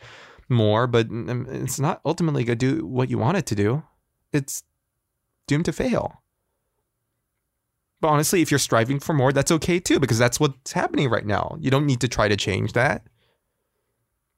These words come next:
Right? If you, if you can't let go of your sense of time, cool. Neither can I. You know what I mean? That's just what's happening right here,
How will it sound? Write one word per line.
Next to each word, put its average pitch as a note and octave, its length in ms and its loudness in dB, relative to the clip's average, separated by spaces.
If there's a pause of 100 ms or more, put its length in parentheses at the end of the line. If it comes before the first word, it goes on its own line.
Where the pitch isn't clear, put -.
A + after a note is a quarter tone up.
(120)
Right? C#3 160 4
If C#3+ 100 2
you, D#3 140 2
if C#3+ 120 2
you D3+ 100 0 (340)
can't D3 220 2
let C#3+ 120 0
go D#3 80 4
of B2+ 100 0
your C3+ 60 0
sense B2 260 0
of B2+ 80 -2
time, D3 420 0 (360)
cool. B3+ 400 0
Neither G#3+ 340 2
can A#3 220 0
I. B3 320 2
You G2+ 160 -2
know C3+ 80 2
what E3 100 2
I G3 40 0
mean? C4 300 0 (2250)
That's - 260 -4 (220)
just F#3+ 160 -4
what's G3+ 160 -4 (420)
happening G#3+ 300 -2
right B2 240 0
here, - 400 -6